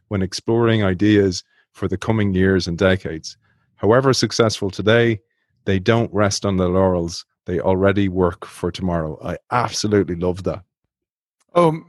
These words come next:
Speaker 2: it, absolutely. And you know, the thing, the, the challenge here is that today there's some myths in innovation, and they really bug me, right? So, uh, and I know there's no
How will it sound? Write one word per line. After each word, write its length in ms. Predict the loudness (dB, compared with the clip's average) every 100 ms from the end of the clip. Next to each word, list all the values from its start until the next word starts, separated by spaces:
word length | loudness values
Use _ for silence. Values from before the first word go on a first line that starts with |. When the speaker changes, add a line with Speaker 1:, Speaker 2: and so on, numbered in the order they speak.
| -12
Speaker 2:
it, 200 | -12 -12 -20 _
absolutely. 760 | -2 -2 -2 0 2 2 2
And 100 | 2
you 80 | 2
know, 140 | 2 2
the 100 | 2
thing, 260 | 0 -2 -4 -20 -20 _
the, 120 | -2
the 160 | 0 -2
challenge 600 | -2 0 2 2 -2 -4
here 300 | -2 2 2
is 380 | 2 -2 -6 -12 _ _ _ _ _
that 280 | -2 0 0 _ _
today 640 | -14 0 2 2 2 -2
there's 200 | -4 -8
some 300 | -4 -2 0
myths 340 | 2 0 -2 -6
in 120 | -4
innovation, 680 | -4 0 0 0 -2 -8 -4
and 160 | -2
they 120 | 0 2
really 280 | 2 2
bug 300 | 2 2 2
me, 180 | 0 -4
right? 240 | -4 -6 0
So, 300 | 2 2 -2 _ _ _ _ _
uh, 200 | -8 -8 -4
and 160 | -2
I 80 | 0
know 220 | 2 4
there's 240 | 4 0 0
no 240 | -2 -2